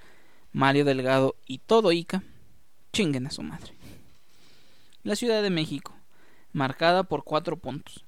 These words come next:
Si vives más lejos de eso, perdón, pero ya eres fuereño. Al sur Tasqueña, al norte Buenavista, al oriente La Tapo y al poniente Tacubaya. Esta ciudad casi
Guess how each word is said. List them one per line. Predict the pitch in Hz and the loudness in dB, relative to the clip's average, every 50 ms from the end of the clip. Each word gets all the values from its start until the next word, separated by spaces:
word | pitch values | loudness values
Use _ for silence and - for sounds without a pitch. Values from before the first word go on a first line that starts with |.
| - - | -20 -14
Si | - - 165 170 | -8 -4 -2 0
vives | 190 196 208 202 190 | 0 2 2 2 2
más | 190 190 196 202 196 | 2 0 0 0 -2
lejos | 196 196 196 202 180 170 | -2 -2 -2 -2 0 0
de | 175 180 | 0 -2
eso, | 185 190 190 | -2 -4 -4
perdón, | - - 240 254 247 220 208 202 208 214 214 214 208 - | -4 -4 -4 -2 0 0 0 2 2 0 0 -2 -2 -2
pero | - 208 202 | -2 0 2
ya | 180 160 147 | 2 2 2
eres | 135 147 - - | 0 -2 -4 -8
fuereño. | 127 110 - - - - - - - - - - - - - - - | -8 -10 -12 -14 -20 -20 -20 -20 -20 -20 -20 -20 -20 -20 -20 -16 -10
Al | - 143 139 | -8 -6 -4
sur | 135 139 135 - | -4 -4 -4 -4
Tasqueña, | 143 139 143 - - 233 247 240 233 247 254 269 269 277 | -6 -8 -6 -2 0 0 2 2 2 2 2 2 2 2
al | 285 302 294 | 4 4 4
norte | 294 277 262 - - 254 | 2 2 0 0 -2 0
Buenavista, | 220 202 202 196 175 151 135 135 139 - - - 156 160 165 - - - | 2 2 2 2 2 0 -2 -4 -8 -8 -4 -2 -2 -2 -2 -4 -6 -2
al | - 147 143 139 | 0 0 0 2
oriente | 135 139 139 143 147 151 143 139 | 0 -2 -2 -4 -4 -4 -4 -4
La | 143 143 | -4 -2
Tapo | - 233 240 240 - 240 226 - - | 2 4 4 4 4 2 0 0 0
y | - 240 262 | -2 -2 0
al | 269 262 269 | 0 0 0
poniente | - 220 180 170 170 165 170 180 175 | 0 0 0 2 2 0 0 -2 -4
Tacubaya. | - 139 - - 120 123 123 139 - - - - - - - - - - - - - - - - - | -6 -8 -10 -10 -12 -10 -12 -12 -14 -18 -20 -20 -20 -20 -20 -20 -20 -20 -20 -20 -20 -20 -14 -6 -2
Esta | 185 202 - - 330 | -2 -2 0 -2 -4
ciudad | 320 - 269 180 180 196 196 - - - | -2 -2 0 0 0 0 -2 -4 -10 -8
casi | - 180 196 208 - 277 311 339 330 | -6 -4 -4 -4 -2 -2 -4 -4 -4